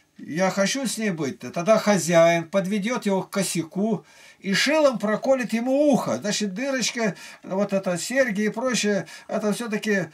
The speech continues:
рабство. Рабство перед, э, наслаждениями, перед тем, чтобы хорошо видеть, проколет и будет рабом вечно. Как вечно? Неужели он в вечности будет еще рабом? Нет. Словом "вечность" означает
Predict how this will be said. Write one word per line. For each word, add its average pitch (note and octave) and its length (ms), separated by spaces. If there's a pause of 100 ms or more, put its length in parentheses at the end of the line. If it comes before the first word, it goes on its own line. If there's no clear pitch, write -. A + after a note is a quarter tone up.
(100)
рабство. E3 600
Рабство F3+ 400
перед, F3+ 360
э, C3+ 260 (840)
наслаждениями, F#3+ 1000
перед F3 320
тем, F3+ 160
чтобы D#3+ 200
хорошо E3 380
видеть, G3+ 460 (360)
проколет G#3+ 600
и G3 80
будет C4 400
рабом G#3 400
вечно. B2+ 580 (320)
Как - 280
вечно? A2 440 (380)
Неужели G3+ 360
он C4 120
в - 20
вечности G#3 480
будет F#3 280
еще F3+ 280
рабом? E3 380
Нет. B3+ 240 (400)
Словом A3+ 420
"вечность" G3 480
означает F#3+ 800